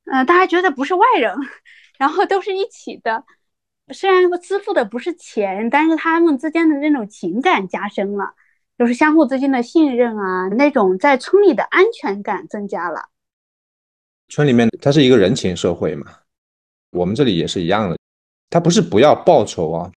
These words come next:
Speaker 2: 它是另外一种方式，因为人情嘛，它是要叠加的，不像城里的交易，它是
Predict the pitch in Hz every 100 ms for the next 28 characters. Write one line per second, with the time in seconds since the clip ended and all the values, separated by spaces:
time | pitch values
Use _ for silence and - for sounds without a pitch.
0 | _ _ - 151 - 123 123 151 107 95
1 | 85 95 98 107 - 98 78 113 123 95
2 | 107 - 85 82 80 98 104 - 87 90
3 | 104 107 82 - _ _ - 127 139 -
4 | 113 131 92 82 98 98 90 85 95 98
5 | 87